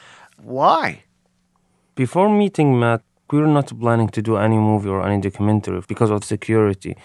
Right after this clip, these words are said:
Speaker 2: But later on, we knew, like, doing this documentary will help us to spread our message out, to reach thousands and millions of people, to educate them about what's going on in Raqqa. So that was, like, more important than our security.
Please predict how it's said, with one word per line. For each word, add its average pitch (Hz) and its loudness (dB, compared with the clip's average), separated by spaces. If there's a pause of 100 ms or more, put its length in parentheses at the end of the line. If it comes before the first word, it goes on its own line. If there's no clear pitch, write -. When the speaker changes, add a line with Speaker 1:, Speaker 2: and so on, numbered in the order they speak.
(320)
Speaker 2:
But 117 -2
later 160 2
on, 170 2
we 160 2
knew, 147 2
like, 110 0
doing 131 2
this 135 0
documentary 123 0
will 113 0
help 120 -2
us 113 -4
to 110 -10
spread 113 -2
our 110 2
message 107 -2
out, 92 -4
to 113 -2
reach 110 -4 (560)
thousands 110 0
and 101 -2
millions 110 2
of - -18
people, 110 0
to 98 -6
educate 104 -2
them 98 -2
about 98 0
what's 101 -4
going 101 -2
on 101 0
in 104 0
Raqqa. 107 -2 (380)
So 123 2
that 127 0
was, 127 2
like, 110 -2
more 113 0
important 123 0
than 113 2
our 110 2
security. 104 -4